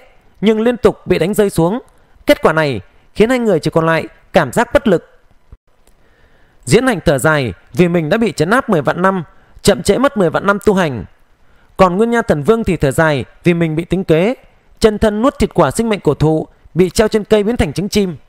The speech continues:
Bàn tay Hắc Đế càng ngày càng gần, khoảng cách họ có thể nhảy lên càng ngày càng ngắn. Dần dần có cảm giác không nhảy lên nổi nữa. Không chỉ không nhảy được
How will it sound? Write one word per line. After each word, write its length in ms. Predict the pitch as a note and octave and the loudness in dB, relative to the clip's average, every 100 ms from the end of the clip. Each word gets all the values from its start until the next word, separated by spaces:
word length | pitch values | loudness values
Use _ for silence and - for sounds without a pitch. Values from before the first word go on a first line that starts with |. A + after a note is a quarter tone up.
| _ _ - _ _ _ _ _ _ | _ _ -20 _ _ _ _ _ _
Bàn 240 | E3+ F3 D#3+ | 0 0 0
tay 140 | A3+ | -2
Hắc 160 | A#3+ F#3+ | 0 0
Đế 140 | G3 | 0
càng 180 | A3+ F#3 | 0 -2
ngày 100 | D#3 | -2
càng 200 | E3 D3 | -2 0
gần, 280 | D#3+ C3+ F2+ _ _ | 0 -2 -8 _ _
khoảng 220 | F#3+ C#3+ | 0 2
cách 200 | B3 - | 0 0
họ 320 | F3+ E3+ - - - | 0 0 -4 -4 -2
có 60 | |
thể 200 | C4 E3+ | 0 0
nhảy 160 | C3+ C#3 | 0 0
lên 240 | G3+ G#3+ | 0 -2
càng 240 | - G3 D#3 | -2 -2 0
ngày 100 | C#3+ | -2
càng 200 | D3 C#3+ | -2 -2
ngắn. 240 | D3 C4 - _ _ _ _ _ | -2 -4 -8 _ _ _ _ _
Dần 220 | - F#3 F3 | -2 0 2
dần 180 | F3+ | 0
có 80 | D3 | 0
cảm 200 | - C#3+ | 0 -2
giác 220 | A3 C#4 - - _ | 0 -2 -4 -14 _
không 180 | B3+ B3+ | -2 0
nhảy 140 | E3 | 0
lên 180 | E3 G#3+ | 0 0
nổi 120 | D#3+ | -2
nữa. 260 | C#3 E3 C#4+ - _ _ _ - _ _ _ _ _ _ _ _ _ _ _ _ | 0 0 -2 -4 _ _ _ -20 _ _ _ _ _ _ _ _ _ _ _ _
Không 220 | A#3+ A#3 | 0 2
chỉ 180 | G3+ C3+ | 0 0
không 200 | - A3 | 0 0
nhảy 140 | E3 | 0
được 380 | C3+ D3+ - - | 2 0 -2 -10